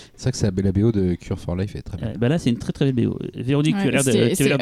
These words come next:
Speaker 3: Earth,
Speaker 2: de
Speaker 3: c'était Earth Smell, le
Speaker 1: Ouais,
Speaker 3: film où
Speaker 1: voilà,
Speaker 3: elle joue une
Speaker 1: c'est
Speaker 3: genre
Speaker 1: ça.
Speaker 3: de Courtney Love,
Speaker 1: Mm.
Speaker 3: euh. Euh, oui, bah, du coup, moi aussi, j'étais agréablement surprise, euh, parce que je trouve que, justement, on avait fait l'émission, euh, sur les hommes invisibles, donc on s'était tapé plusieurs films, euh, et là, ça, ça, ça explorait une autre piste, euh, du coup, c'était plutôt intéressant.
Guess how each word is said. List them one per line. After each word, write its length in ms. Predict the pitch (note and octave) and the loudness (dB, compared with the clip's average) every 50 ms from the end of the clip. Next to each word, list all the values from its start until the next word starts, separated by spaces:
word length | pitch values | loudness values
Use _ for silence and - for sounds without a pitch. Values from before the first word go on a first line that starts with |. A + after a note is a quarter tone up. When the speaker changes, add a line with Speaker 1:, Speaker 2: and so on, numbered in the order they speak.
| - B2 | 4 4
Speaker 3:
Earth, 60 | A#2 A#2 | 4 2
Speaker 2:
de 80 | A#2 | 2
Speaker 3:
c'était 160 | A2+ - - - - | 0 0 -2 -2 -2
Earth 120 | G3 - | -4 -4
Smell, 360 | - - A3+ G#3 G#3 A3+ G#3+ - | -4 -2 -2 0 0 0 -2 -2
le 240 | - F3+ E3+ D#3+ D#3+ | -2 -2 0 0 -2
Speaker 1:
Ouais, 40 | E3 | -2
Speaker 3:
film 140 | F3 G#3+ G#3 | 0 0 2
où 80 | G3 G3 | 2 4
Speaker 1:
voilà, 120 | F3+ F3 | 4 4
Speaker 3:
elle 40 | F3 | 4
joue 80 | F#3+ G3 | 4 2
une 60 | G3+ | 2
Speaker 1:
c'est 60 | F#3+ E3+ | 2 2
Speaker 3:
genre 140 | F#3 F3+ F3 | 2 2 0
Speaker 1:
ça. 60 | E3 | 0
Speaker 3:
de 40 | E3 | -2
Courtney 380 | F3+ - - - - F#3+ F#3 | -2 -4 -8 -6 -2 -2 0
Love, 220 | F#3 F3 E3+ F3+ F3+ | 0 0 0 -2 0
Speaker 1:
Mm. 20 | E3+ | 0
Speaker 3:
euh. 220 | B2+ B2 A#2+ - F#3+ - - - - - - - - - - - - - _ - | 2 2 2 2 0 -4 -10 -12 -12 -12 -12 -12 -16 -18 -20 -20 -20 -20 _ -4
Euh, 640 | F#3 F#3 F3+ E3+ E3 E3 E3+ E3 F3 F3 F3 F3+ E3 - | -2 0 2 2 2 2 2 2 2 2 2 0 0 0
oui, 180 | A3+ C4+ D#4 F4 | -2 -2 -2 -2
bah, 140 | C4+ G#3 G3 | -2 -2 -2
du 120 | F#3 G3 | -4 -4
coup, 120 | - - C#4+ | -4 -4 -2
moi 80 | D4 C#4 | -2 -2
aussi, 160 | A#3+ - C4 | -2 -2 -2
j'étais 200 | C4+ A3+ - F3+ | -2 -2 0 0
agréablement 380 | F3 E3+ F3+ G3+ G#3 A3+ A#3+ | 0 0 0 0 0 0 -2
surprise, 520 | A#3+ - - G#3+ - - - B3 B3 A#3 G#3+ | -2 -2 -4 -4 -4 -4 -4 -4 -2 -2 0
euh, 260 | G#3 F#3+ F#3 F3 F3 | 0 0 2 0 0
parce 240 | F#3 G3 F#3+ F#3 - | 0 0 -2 -2 -4
que 220 | - - F#3+ F3+ F3+ | -4 -2 -2 0 -2
je 60 | F#3 | -2
trouve 200 | - - A#3 - | -4 -8 -10 -6
que, 100 | - A3 E3 | -4 -4 -2
justement, 280 | F#3 F#3+ - A#3 A#3 B3 | -2 -4 -2 -2 -2 0
on 40 | |
avait 140 | A#3 F3+ F#3+ | 0 0 0
fait 140 | G3 - A3 | 0 0 -2
l'émission, 580 | G#3 A3 A3 A3 A3 - - A#3 A#3 A#3+ A3 G3+ | -2 -2 -2 -2 -2 -2 -2 -2 -2 -2 -2 -2
euh, 60 | G3 | -4
sur 240 | F#3 - - G3+ E3+ | -4 -4 -2 -2 0
les 340 | F3 F3 F3+ E3+ E3 D#3+ | 0 0 0 -2 -2 -2
hommes 140 | F#3+ F#3+ G3 | -2 -2 -2
invisibles, 300 | F#3+ F#3+ G3 G3+ A3 G#3+ G#3 | -2 -2 -2 -2 -2 -2 -4
donc 120 | F#3 - | -4 -6
on 40 | - | -8
s'était 240 | - - F#3+ F3 F3 | -8 -8 -8 -6 -4
tapé 220 | - F#3+ - F#3+ | -4 -2 -2 -2
plusieurs 300 | - - F#3+ F3+ F3 - | -2 -2 -2 -2 -4 -4
films, 220 | - - G3+ G3+ | -6 -6 -4 -4
euh, 180 | F#3+ - - G#3 G3 - - - - - - - | -4 -6 -6 -8 -10 -12 -16 -16 -16 -16 -6 -4
et 100 | - G#3 | -2 0
là, 120 | G3 G#3+ | 0 0
ça, 240 | A#3 - B3 G3 D3 | 0 0 0 0 0
ça, 320 | E3 - - F#3 F3 F#3 F#3 | 0 0 0 0 0 0 0
ça 140 | - F#3+ | 0 0
explorait 380 | F#3+ G3 - - - A3 A#3 B3 | -2 -2 -2 -4 -2 -2 0 0
une 100 | A#3 A3 | 0 -2
autre 220 | G3 - - A3+ | -2 -2 -2 -2
piste, 360 | G#3 - - A#3+ B3+ - - - | -4 -2 -4 -6 -6 -4 -4 -2
euh, 320 | F#3+ F#3 F#3 F#3 F#3 F#3 | 0 0 0 0 0 0
du 140 | F#3 F#3 F#3+ | 0 -2 -4
coup, 100 | - B3+ | -4 -4
c'était 260 | A#3 - G#3+ G3 F#3 | -4 -4 -4 -4 -4
plutôt 240 | F3+ - - - G#3+ G#3+ | -4 -4 -4 -4 -4 -2
intéressant. 460 | G3+ - F#3+ F3+ F3+ - - B3+ | -2 -2 -2 -2 -2 -4 -6 -8